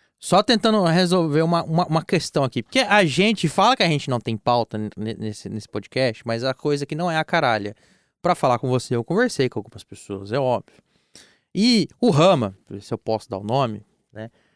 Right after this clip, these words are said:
É, é, fa-, falou um detalhe. É,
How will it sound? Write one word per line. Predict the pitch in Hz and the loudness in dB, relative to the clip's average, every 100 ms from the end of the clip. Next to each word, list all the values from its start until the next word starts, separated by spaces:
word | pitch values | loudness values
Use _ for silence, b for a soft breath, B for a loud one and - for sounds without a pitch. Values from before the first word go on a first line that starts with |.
| 117 - | _ -6
É, | 131 131 123 135 - 117 | -2 -2 -2 -6 -6 -12
é, | 113 | -12
fa-, | - - | -8 -8
falou | - 156 165 | -2 0 0
um | 226 | 0
detalhe. | 226 127 110 110 _ _ _ _ _ _ _ _ | -2 -2 -4 -8 _ _ _ _ _ _ _ _
É, | 127 135 131 131 127 127 123 | -2 2 2 2 2 2 0